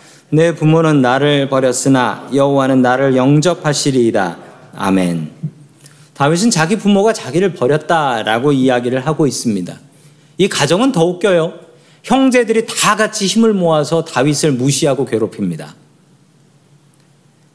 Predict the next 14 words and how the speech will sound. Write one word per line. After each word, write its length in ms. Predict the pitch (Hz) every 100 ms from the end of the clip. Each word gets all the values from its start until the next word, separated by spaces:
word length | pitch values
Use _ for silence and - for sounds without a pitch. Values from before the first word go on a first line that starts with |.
| _ _ - - - - _ - - _ _ _ _ _ _ -
다윗은 400 | - 196 220 277
정말 480 | - 247 247 254 247
가정 420 | - 175 202 196
형편이 400 | 190 170 185 185
좋지 320 | 147 139 -
않았습니다. 760 | 135 110 - 95 87 80 - - -
그게 240 | 151 185
그에게 360 | 165 165 170 170
큰 240 | - 202
상처가 440 | 202 170 170 165
되었을 420 | 156 139 131 135 131
것입니다. 600 | 117 - 117 101 - - - - - - -
그런데 320 | 185 240 277
다윗은요, 960 | 277 131 143 151 127 117 95 95 113